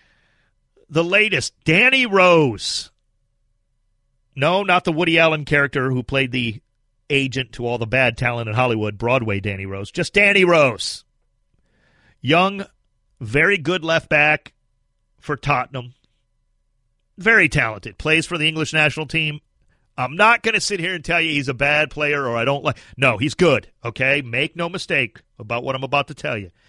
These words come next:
He is good. Is he sixty-five million dollars good? Absolutely not. This transfer market in England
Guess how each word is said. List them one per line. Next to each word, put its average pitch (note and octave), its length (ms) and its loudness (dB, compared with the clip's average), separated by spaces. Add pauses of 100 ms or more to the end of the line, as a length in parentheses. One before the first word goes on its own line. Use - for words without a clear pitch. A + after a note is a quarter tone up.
(140)
He A2 280 -10
is C3+ 260 -12
good. A#2+ 340 -8 (1600)
Is F3+ 220 -2
he F3 160 -2
sixty-five E3 1200 -6
million D3 800 -10
dollars E3+ 580 -4
good? G#3+ 500 -4 (1200)
Absolutely A2+ 800 -6
not. G2 320 -16 (960)
This F3 480 -2
transfer F3 560 -4
market C#3+ 560 -2
in B2+ 140 -8
England A#2+ 520 -10